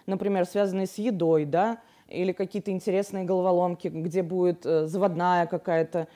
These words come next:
мышка или там какие-то батарейки, и она на батарейках будет их там развлекать, крутиться. А многие как бы этим пренебрегают. Ну и не говоря уже о вертикальной территории, о том, когда мно-,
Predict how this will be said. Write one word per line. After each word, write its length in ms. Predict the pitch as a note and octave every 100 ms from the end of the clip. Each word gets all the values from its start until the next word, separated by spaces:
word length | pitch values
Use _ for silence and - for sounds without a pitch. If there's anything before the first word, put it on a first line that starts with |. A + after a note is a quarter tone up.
| - -
мышка 440 | F#3 F3 - F3 E3+
или 120 | F3
там 220 | F3 F3
какие-то 280 | E3 F#3+ F3+
батарейки, 680 | E3 F3+ G3 F3 F3+ E3+ G3 E3+
и 160 | E3 F3
она 180 | E3+ E3+
на 100 | F3
батарейках 500 | D#3 F3+ E3+ E3 E3
будет 340 | D#3 E3 D#3+ D#3+
их 120 | -
там 240 | E3 D#3+
развлекать, 520 | D#3 D#3+ E3+ E3+ D#3+
крутиться. 580 | - D#3+ - D#3+ - D#3 - _ _ - _ _
А 320 | - F#3 F3+ - _ _ _ _ _ _ _ - -
многие 540 | F#3+ C4+ B3 B3 F#3
как 220 | E3 G3+ G3
бы 120 | E3
этим 320 | F#3+ - G3
пренебрегают. 720 | F3+ F#3 F#3 F3+ E3 D3 C3+
Ну 140 | G3 C#4
и 260 | A3+ G3+
не 140 | - F#3
говоря 320 | F#3 G#3 A#3
уже 200 | G3+ A3
о 80 | F#3
вертикальной 580 | F3 - - B3 E4 C4+
территории, 600 | - G3+ - F#3+ F#3 F3
о 80 | E3
том, 240 | F#3+ F3+
когда 420 | F3+ E3 E3+ E3 - _ _ _
мно-, 380 | F3 G3+ G#3